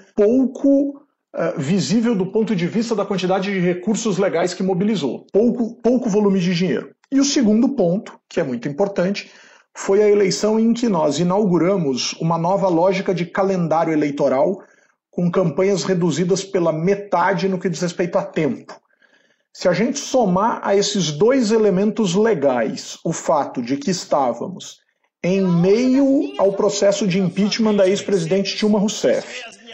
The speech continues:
em meio à eleição de Donald Trump nos Estados Unidos, que era uma eleição que chamou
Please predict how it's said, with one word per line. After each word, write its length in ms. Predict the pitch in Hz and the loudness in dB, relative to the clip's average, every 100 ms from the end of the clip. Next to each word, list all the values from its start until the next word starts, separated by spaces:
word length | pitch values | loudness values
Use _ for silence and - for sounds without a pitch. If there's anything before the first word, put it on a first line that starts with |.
| 202 - 220 | -20 -10 -2
em 240 | 190 202 | 0 2
meio 680 | 180 196 240 262 254 269 277 | 2 2 2 2 2 0 0
à 140 | 202 202 | 0 2
eleição 560 | 208 202 190 - 208 | 2 2 0 -2 0
de 120 | 202 196 | 0 2
Donald 340 | 196 196 185 - | 2 0 -2 0
Trump 320 | 196 208 202 | 0 2 0
nos 200 | 196 185 | 0 0
Estados 300 | - 190 170 | 0 0 0
Unidos, 360 | 180 214 233 - | 0 0 -2 -2
que 120 | 208 | 0
era 100 | 196 | 0
uma 120 | 196 | 2
eleição 460 | 196 185 - 190 196 | 2 0 -2 -2 -2
que 80 | |
chamou 600 | - 220 180 185 214 226 | -2 0 2 2 0 -2